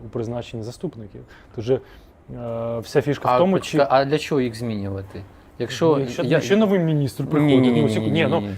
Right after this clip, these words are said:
Speaker 2: Почекай,
Speaker 1: секундочку.
Speaker 2: почекай. Е, е, міністр оборони — це секретура президента.
Speaker 1: Да.
Speaker 2: Ну,
Speaker 1: Да.
Speaker 2: він поміняв міністра оборони. Заступників він там вже поставив. Для чого їх змінювати? Я тут абсолютно без іронії говорю.
Speaker 1: <laughs> Ні, ну почекай, секундочку. Якщо, окей, якщо,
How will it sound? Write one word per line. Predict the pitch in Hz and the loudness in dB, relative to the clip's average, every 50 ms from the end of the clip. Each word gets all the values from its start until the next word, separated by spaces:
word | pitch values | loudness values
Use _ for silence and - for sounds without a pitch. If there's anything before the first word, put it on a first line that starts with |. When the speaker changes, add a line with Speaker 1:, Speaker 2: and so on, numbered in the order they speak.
| 95 | -4
Speaker 2:
Почекай, | - 131 | -2 -2
Speaker 1:
секундочку. | - 196 175 135 127 - 117 104 - - _ - - 139 156 143 | 0 2 0 0 0 0 -2 -4 -4 -8 _ -16 -16 -14 -10 0
Speaker 2:
почекай. | 139 160 147 | 2 2 2
Е, | 131 123 - - 147 | 2 0 -2 -4 -4
е, | 139 - 135 127 127 139 147 127 - 147 117 - - | -4 -6 -8 -8 -6 -6 -6 -6 -8 -10 -12 -4 0
міністр | - 147 156 196 240 - - 185 175 | 2 4 4 4 2 2 2 0 0
оборони — | 170 160 202 294 330 302 220 | 0 0 0 0 2 2 0
це | - | 0
секретура | 185 - 190 208 196 - 285 254 | -4 -4 -4 -2 -2 0 0 0
президента. | - - 208 180 190 175 131 107 90 90 92 - - | 0 0 -2 -2 -2 0 0 -2 -4 -4 -8 -12 -12
Speaker 1:
Да. | 123 113 113 104 101 113 - - - - - | -8 -8 -8 -8 -10 -14 -18 -20 -12 -4 0
Speaker 2:
Ну, | 127 120 104 98 - - - - | 2 2 2 0 -6 -14 -16 -14
Speaker 1:
Да. | 117 117 110 110 | -12 -8 -6 0
Speaker 2:
він | - 262 330 302 | 0 0 0 2
поміняв | - 262 226 226 226 277 285 247 | 2 2 4 4 4 4 4 4
міністра | 226 226 233 - - 220 | 4 2 0 0 0 0
оборони. | 214 180 185 165 139 120 117 120 | 0 2 4 4 4 4 4 4
Заступників | 143 196 - - 359 - 392 330 - 294 | 2 0 0 0 2 2 2 2 4 2
він | 311 - | 2 2
там | 320 294 | 2 2
вже | 330 269 302 | 4 2 2
поставив. | - 269 - - 180 131 104 98 101 | 0 -2 0 4 4 4 4 2 -2
Для | 131 247 | -4 -6
чого | - - 349 339 | -2 2 2 2
їх | 302 - | 4 2
змінювати? | 202 151 139 131 147 | 0 0 0 -2 2
Я | 170 269 - | 2 2 2
тут | 330 311 | 4 2
абсолютно | 330 320 - - 262 294 247 269 | 2 2 2 0 0 2 2 2
без | 247 226 220 214 | 2 2 2 2
іронії | 240 226 202 165 143 131 | 4 4 4 4 4 2
говорю. | 123 127 120 107 107 98 101 | 2 2 0 0 -2 -4 -6
Speaker 1:
<laughs> | - | -4
Ні, | 143 160 185 185 | 0 2 4 6
ну | 170 170 170 | 6 4 2
почекай, | 175 180 208 202 180 165 | 2 2 6 6 6 6
секундочку. | 175 185 196 165 127 120 - - - - - | 6 2 2 2 0 -4 -12 -18 -14 -2 -2
Якщо, | 143 - - 262 277 | -2 0 0 -2 0
окей, | 185 208 180 - 156 117 - - - - | 0 -2 0 0 -2 -2 -4 -10 -8 -4
якщо, | 147 143 - - 277 | -4 -4 -2 -2 -4